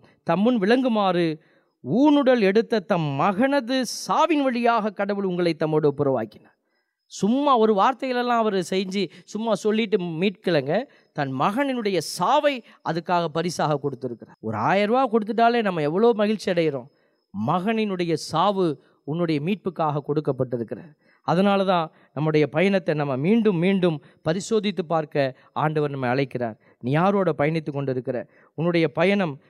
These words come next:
ஆண்டவருக்கு உகந்த பயணமா இருக்கிறதா அப்படிங்கிறத நம்ம மீண்டும் பரிசோதித்து பார்க்க வேண்டும். மத்தேயு பத்தொன்பது இருபத்தெட்டுல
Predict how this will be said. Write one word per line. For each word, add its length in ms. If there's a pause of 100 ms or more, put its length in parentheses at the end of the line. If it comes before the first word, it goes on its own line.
(120)
ஆண்டவருக்கு 540
உகந்த 300
பயணமா 460
இருக்கிறதா 720
அப்படிங்கிறத 600 (220)
நம்ம 240
மீண்டும் 460 (140)
பரிசோதித்து 560
பார்க்க 320
வேண்டும். 320 (140)
மத்தேயு 560 (320)
பத்தொன்பது 500
இருபத்தெட்டுல 760